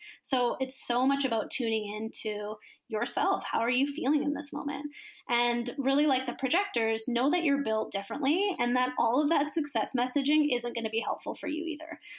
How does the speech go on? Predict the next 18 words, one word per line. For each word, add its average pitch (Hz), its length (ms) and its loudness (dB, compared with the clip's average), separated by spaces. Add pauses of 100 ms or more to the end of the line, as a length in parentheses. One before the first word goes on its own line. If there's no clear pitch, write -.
(260)
So, 240 540 0
you 262 120 2
know, 226 120 2
extend 262 480 0
yourself 254 600 2
grace 233 600 -2
when 240 200 0
you 247 200 2
need 233 220 0
to 359 140 0
rest 247 540 -2
and 240 280 -2
lay 262 320 2
off 240 340 0
the 220 160 -4
pressure 330 400 0
of 247 140 0
having 247 540 -2